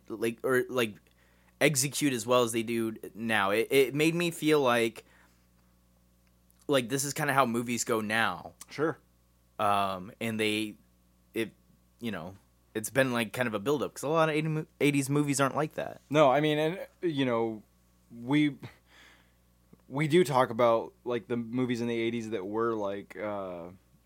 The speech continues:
Speaker 2: you know, crazier with the effects. But those movies also more often than not had a budget.
Speaker 1: Yeah.
Speaker 2: Uh, or somebody who was pretty well known at the time for doing what they were doing on them. My immediate, res-, uh, you know, go-to is The Thing, eighty-two.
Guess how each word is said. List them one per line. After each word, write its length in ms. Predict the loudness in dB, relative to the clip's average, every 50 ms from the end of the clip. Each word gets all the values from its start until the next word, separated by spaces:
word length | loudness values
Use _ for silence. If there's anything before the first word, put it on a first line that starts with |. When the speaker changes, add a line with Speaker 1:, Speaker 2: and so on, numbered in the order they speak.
| _ _ _ _ _
Speaker 2:
you 100 | -4 -2
know, 100 | -2 -2
crazier 520 | -4 -4 -2 -2 -2 0 0 0 0 0
with 120 | 0 -2 -4
the 100 | -4 -6
effects. 540 | -6 -6 -8 -6 -6 -6 -8 -12 -16 -18 _ _ _ _ _ _ _ _
But 80 | -2 0
those 120 | 2 2
movies 200 | 4 4 4 4
also 300 | 4 2 0 0 -2 -2 -2
more 280 | -2 -2 -2 0 0
often 300 | 0 0 -2 -4 -6 -8
than 100 | -6 -6
not 180 | -6 -6 -6 -6
had 160 | -6 -6 -6 -6
a 40 |
budget. 480 | -6 -6 -6 -8 -6 -6 -6 -8 -8 -10 _ _ _ _ _ -8
Speaker 1:
Yeah. 260 | -4 -4 -4 -4 -6 -10 -6 -2
Speaker 2:
Uh, 180 | 2 2 2 4
or 180 | 4 4 4 4
somebody 420 | 2 0 0 0 2 0 0 0
who 220 | 0 0 0 0 0
was 140 | -2 -4 -6
pretty 180 | -8 -8 -6 -4
well 180 | -4 -4 -4
known 260 | -4 -6 -8 -8 -10
at 80 | -12 -14
the 60 | -12
time 240 | -12 -10 -10 -10 -10
for 80 | -12 -10
doing 220 | -10 -8 -8 -8
what 100 | -10 -10
they 80 | -10 -10
were 100 | -10 -10
doing 300 | -10 -10 -10 -8 -6 -6
on 140 | -4 -4
them. 200 | -4 -4 -6 -6 -10 -14 -20 -20 -20 _ _ _
My 260 | -2 4 6 6 6 6
immediate, 400 | 6 4 4 4 2 2 0 0
res-, 160 | -2 -4 -8 -14 _ -10
uh, 200 | -6 -4 -4 -4 -6
you 160 | -6 -6 -6
know, 260 | -6 -6 -6 -8 -10 -8
go-to 380 | -6 -4 -4 -4 -4 -6 -6 -6
is 200 | -6 -10 -12 -18 -20 _ _ _
The 100 | -14 -14
Thing, 500 | -10 -8 -10 -8 -8 -10 -12 -16 -18 -14 -12
eighty-two. 480 | -10 -10 -10 -10 -10 -10 -10 -10 -10